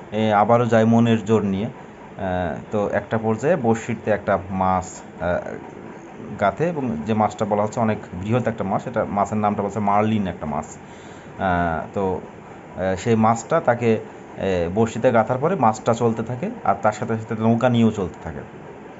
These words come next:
মাছ যেদিকে যায় সেও যায়, এরকম দিনের পর দিন, বেশ কয়েকদিন ধরে সারা দিন যায়, সারা রাত যায়, মাছ চলতে থাকে, সেও চলতে থাকে ওর সাথে। আহ,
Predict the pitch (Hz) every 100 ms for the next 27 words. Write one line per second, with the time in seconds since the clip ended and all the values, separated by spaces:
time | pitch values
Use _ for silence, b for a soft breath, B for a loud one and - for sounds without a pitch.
0 | - - - 113 123 120 120 127 139 139
1 | 143 - 107 87 78 107 117 113 B B
2 | B - 113 160 151 131 110 98 82 -
3 | - 101 143 143 - 135 120 110 113 98
4 | 87 85 120 117 110 117 113 110 107 107
5 | 107 107 107 92 104 107 113 113 120 110
6 | 110 104 113 110 104 92 90 90 90 -
7 | - - B B B B B - 87